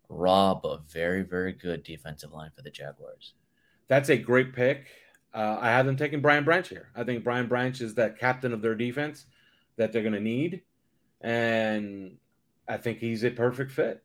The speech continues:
Speaker 2: I think that's where he goes.
Speaker 1: Twenty-five, I have the Giants picking up, uh, wide receiver Jordan and, uh, uh, Jordan Addison. Played with Kenny Pickett, played with Caleb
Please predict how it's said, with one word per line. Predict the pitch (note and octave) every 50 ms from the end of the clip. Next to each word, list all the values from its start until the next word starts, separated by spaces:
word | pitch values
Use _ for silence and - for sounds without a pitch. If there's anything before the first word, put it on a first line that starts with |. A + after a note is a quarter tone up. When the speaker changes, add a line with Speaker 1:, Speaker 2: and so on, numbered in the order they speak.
| _ _ A2
Speaker 2:
I | G#2+ -
think | - A2+ G2
that's | G#2+ A2 A2 A2 -
where | A2+ G#2+ G#2
he | A#2 G#2+
goes. | - D#2+ C#2 - _ _ _ _ _ _ _ _ _ _ _ -
Speaker 1:
Twenty-five, | - G#2 A2 B2+ B2+ - - A#2 A2+ A2+ G#2 F#2
I | F#2+ F#2+
have | B2+ C3 A2+
the | G2+
Giants | F2 - G2+ G#2 A2 A2 G#2 F#2+
picking | - - A2 G2+ - G#2 F#2+ G2
up, | F#2+ F#2 F2+ -
uh, | F#2 F2+ F2
wide | E2+ F2+ F#2 F#2+ F2+
receiver | F2 - - F2 F2 E2+
Jordan | - - F#2 F#2+ F#2+ F#2 F2 E2+
and, | F2 F#2 G2 G2 G2+ G2 - -
uh, | E2+ F2+ F2 F2 D#2+ - - F#2
uh, | F#2+ F#2
Jordan | - G2 G2 G2 G2 F#2
Addison. | F#2+ F#2 G2+ G#2 G2+ - - D#2+ C#2+ - - _ _ - - _ _ _
Played | - A2 A#2 B2
with | A#2+ -
Kenny | - B2+ B2 B2
Pickett, | - C3+ C3 C3+ B2 - - _
played | - G#2 A#2 B2
with | A#2 A#2
Caleb | - B2 A#2+ A#2 A2 - -